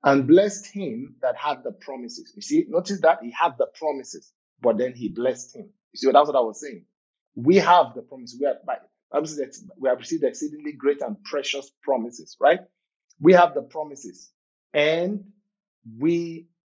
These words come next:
are blessed in Christ Jesus. Watch this. "But he whose descent is not counted from them received tithes of Abraham and blessed him that had the promises." So it's after that, our own is after the pattern of Melchizedek.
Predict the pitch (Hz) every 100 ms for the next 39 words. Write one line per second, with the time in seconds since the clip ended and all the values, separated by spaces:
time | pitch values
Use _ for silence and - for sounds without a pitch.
0 | _ _ 143 156 156 147 _ _ _ 107
1 | 110 143 120 - _ _ _ _ _ _
2 | _ _ 139 131 123 120 117 104 113 92
3 | - 120 139 - 82 - _ _ _ _
4 | _ _ _ _ _ _ _ - _ _
5 | _ _ - 147 165 220 180 - - 208
6 | 160 151 180 180 170 139 165 165 156 151
7 | 151 131 135 143 123 156 151 143 139 127
8 | 131 135 123 123 113 143 151 - 135 113
9 | 107 131 110 - - 120 - - - -
10 | 160 147 - 190 202 175 165 _ - 185
11 | 202 - 180 170 - 170 165 147 - 156
12 | 156 151 123 120 110 - 131 95